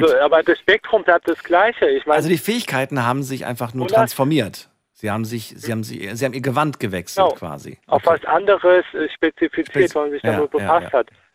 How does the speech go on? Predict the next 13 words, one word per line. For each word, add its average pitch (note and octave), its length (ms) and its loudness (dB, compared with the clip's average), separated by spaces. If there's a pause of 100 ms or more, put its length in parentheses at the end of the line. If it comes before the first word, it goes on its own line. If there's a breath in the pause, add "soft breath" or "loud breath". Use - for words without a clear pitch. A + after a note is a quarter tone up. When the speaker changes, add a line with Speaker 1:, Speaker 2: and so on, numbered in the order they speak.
(160)
Speaker 1:
Das D3 140 2
heißt D#4+ 100 4
Speaker 2:
Ja, - 0 -
Speaker 1:
ja, D#3+ 80 6
Speaker 2:
ist D3 80 4
Speaker 1:
irgendwelche D#3 240 2
Speaker 2:
gut. B2 80 -4
Speaker 1:
Kinder E3 340 2
am D#3+ 100 -4
Amazonas, D3+ 760 2 (360 loud breath)
die, D#3 120 0
äh, D3 200 4
wissen, F3 360 2